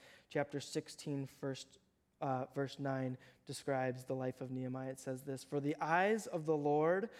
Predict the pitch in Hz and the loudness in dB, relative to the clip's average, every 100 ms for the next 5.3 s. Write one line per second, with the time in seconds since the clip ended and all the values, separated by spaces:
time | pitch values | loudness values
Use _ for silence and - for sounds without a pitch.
0 | - - 165 160 - - 202 208 196 185 | -16 -2 2 2 0 -2 2 2 2 -2
1 | 165 160 147 135 - 151 147 143 131 - | 2 4 4 2 -2 0 0 -2 -8 -6
2 | 175 165 180 190 - 139 117 - - _ | 0 2 2 0 -2 -2 -2 -6 -20 _
3 | _ _ _ _ _ _ _ - - 139 | _ _ _ _ _ _ _ -16 -8 -8
4 | - 185 180 147 - - 180 190 196 185 | 0 2 4 2 -2 -2 2 6 4 2
5 | 160 147 | -2 -2